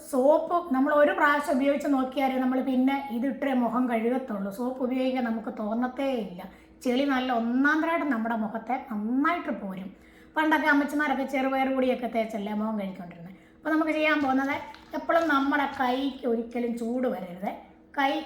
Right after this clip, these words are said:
നമ്മൾ ഇടയ്ക്കിടയ്ക്ക് കൈ ഒന്ന് തണുപ്പിക്കണം. അന്നേരപ്പോഴത്തേക്കിനും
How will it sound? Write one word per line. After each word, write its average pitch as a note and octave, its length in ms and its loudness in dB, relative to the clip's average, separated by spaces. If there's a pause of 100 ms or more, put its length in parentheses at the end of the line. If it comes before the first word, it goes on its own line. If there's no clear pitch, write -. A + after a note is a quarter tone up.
(240)
നമ്മൾ A3+ 220 -2
ഇടയ്ക്കിടയ്ക്ക് A3 600 -4 (180)
കൈ A3 180 -4
ഒന്ന് G3+ 260 -4
തണുപ്പിക്കണം. G3+ 580 -6 (680)
അന്നേരപ്പോഴത്തേക്കിനും A#3 760 -2